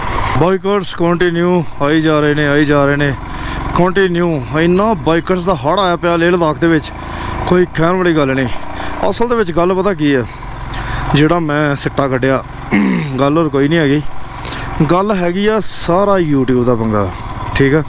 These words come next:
ਵੇਖੋ ਵੇਖੀ, ਵੇਖੋ ਵੇਖੀ YouTube ਚੈਨਲ ਬਣਾ ਲੈਂਦੇ ਆ, ਠੀਕ ਆ?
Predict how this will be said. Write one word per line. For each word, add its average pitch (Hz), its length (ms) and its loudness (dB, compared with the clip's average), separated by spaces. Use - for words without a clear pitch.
ਵੇਖੋ 180 360 2
ਵੇਖੀ, 180 380 0
ਵੇਖੋ 160 360 2
ਵੇਖੀ 156 480 2
YouTube 147 420 2
ਚੈਨਲ 143 320 2
ਬਣਾ 135 240 0
ਲੈਂਦੇ 131 300 2
ਆ, 127 80 0
ਠੀਕ 135 220 2
ਆ? 147 80 2